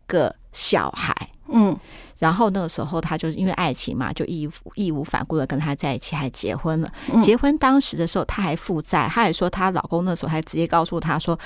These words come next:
Speaker 1: 她现在结算完了以后，就是结算婚礼这些东西，
Speaker 2: 嗯。
Speaker 1: 她的负债十几万。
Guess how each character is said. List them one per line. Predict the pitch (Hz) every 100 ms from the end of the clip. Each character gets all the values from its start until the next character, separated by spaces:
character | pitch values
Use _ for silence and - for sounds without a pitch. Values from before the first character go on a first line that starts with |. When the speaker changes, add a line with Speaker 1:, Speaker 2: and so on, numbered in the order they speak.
| - -
Speaker 1:
她 | 202
现 | 220
在 | 190
结 | 156 - 139
算 | - 165 131
完 | 113 87
了 | -
以 | -
后， | 160 151 -
就 | -
是 | 220 214
结 | 151
算 | 165 185
婚 | 170 165 165
礼 | 135
这 | -
些 | 135 139
东 | 143
西， | 156
Speaker 2:
嗯。 |
Speaker 1:
她 | 170
的 |
负 | 160 156
债 | 139 135
十 | - -
几 | - - 69
万。 | 143 -